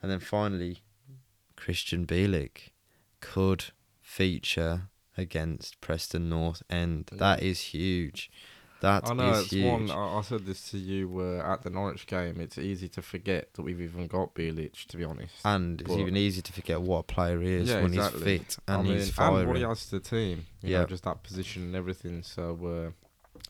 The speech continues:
Speaker 1: But don't forget, Faze, as you were just saying, Hannibal, Chong,
Speaker 2: I know,
Speaker 1: Bacuna,
Speaker 2: Bacuna, I know.
Speaker 1: Bielik.
Speaker 2: A weird one.
Speaker 1: Oof.
Speaker 2: A weird one.
Speaker 1: As well as all the young lads who I think genuinely put their name in
Speaker 2: Yeah,
Speaker 1: the hat.
Speaker 2: I know. Alfie Chang.
Speaker 1: Alfie Chang,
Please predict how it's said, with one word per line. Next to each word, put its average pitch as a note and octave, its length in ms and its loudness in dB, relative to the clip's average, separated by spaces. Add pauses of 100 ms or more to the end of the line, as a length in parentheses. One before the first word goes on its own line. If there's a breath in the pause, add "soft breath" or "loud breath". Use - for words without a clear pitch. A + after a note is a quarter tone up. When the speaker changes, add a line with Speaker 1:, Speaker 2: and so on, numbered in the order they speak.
(140)
Speaker 1:
But - 140 -4
don't G2+ 180 6
forget, G2 260 0
Faze, F2+ 300 2
as F2+ 140 0
you F#2 80 4
were F#2 80 2
just F#2 260 0
saying, E2+ 480 0 (140)
Hannibal, E2+ 560 2 (100)
Chong, F2+ 500 4
Speaker 2:
I F2+ 120 -2
know, F2 280 0
Speaker 1:
Bacuna, F2+ 600 6
Speaker 2:
Bacuna, - 0 -
I F2 120 -2
know. F2 180 -8 (100)
Speaker 1:
Bielik. F2+ 560 4 (1800 soft breath)
Speaker 2:
A A2+ 80 0
weird A#2 360 2
one. G2 200 4
Speaker 1:
Oof. - 460 0 (680 loud breath)
Speaker 2:
A F#2+ 60 -8
weird F2+ 280 -6
one. E2+ 180 -8 (240)
Speaker 1:
As G2+ 180 -12
well G#2 160 2
as G2+ 140 0
all G2 100 2
the F2+ 80 2
young G2 300 4
lads F#2+ 240 6
who E2+ 80 0
I E2 40 2
think E2 300 -2
genuinely F2+ 420 2
put - 280 -2
their F2 140 2
name E2+ 340 2
in E2+ 60 4
Speaker 2:
Yeah, - 100 4
Speaker 1:
the E2+ 60 2
hat. - 160 4
Speaker 2:
I - 20 2
know. F2+ 320 -2
Alfie F#2 300 -4
Chang. F#2 260 -2
Speaker 1:
Alfie F#2 320 4
Chang, F#2 460 4